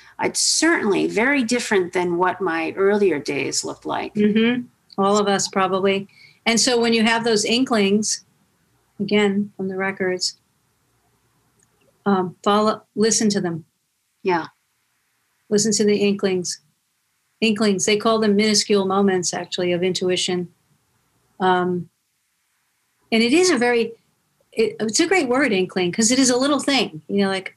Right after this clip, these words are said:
Speaker 2: "Oh, I think I feel," and it's tiny,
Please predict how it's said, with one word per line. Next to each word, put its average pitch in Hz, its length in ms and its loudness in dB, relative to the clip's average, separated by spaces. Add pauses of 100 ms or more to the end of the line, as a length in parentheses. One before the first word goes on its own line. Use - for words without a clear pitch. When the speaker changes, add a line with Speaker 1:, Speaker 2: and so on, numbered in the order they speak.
Speaker 2:
"Oh, 294 260 -2
I 214 80 -2
think 311 260 -2
I 240 180 2
feel," 220 720 -2 (880)
and 220 100 2
it's 214 180 0
tiny, 208 500 2